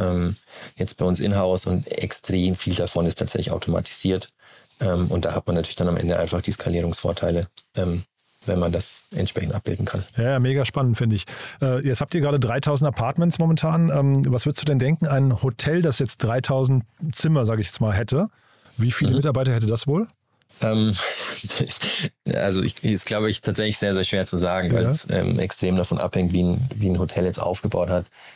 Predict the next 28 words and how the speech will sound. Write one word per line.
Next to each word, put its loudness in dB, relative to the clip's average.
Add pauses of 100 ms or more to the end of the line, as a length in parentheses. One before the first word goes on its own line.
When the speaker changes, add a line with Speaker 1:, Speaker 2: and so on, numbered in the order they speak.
(160)
Speaker 1:
Also 2
wenn 2
man 2
jetzt, 0
ähm, 2
ich -6
glaube 0
mal 2
dreitausend 0
Zimmer 2
mit, 0
mit -2
hundert, 0 (120)
ähm, 0 (800)
ich -2
sag 0
mal, 0
Zimmerhotels -2
nimmt, 0 (560)
dann 0
ist -2
man 2
da 0
wahrscheinlich 0
schon 0
um -2
die 0
dreihundert. 0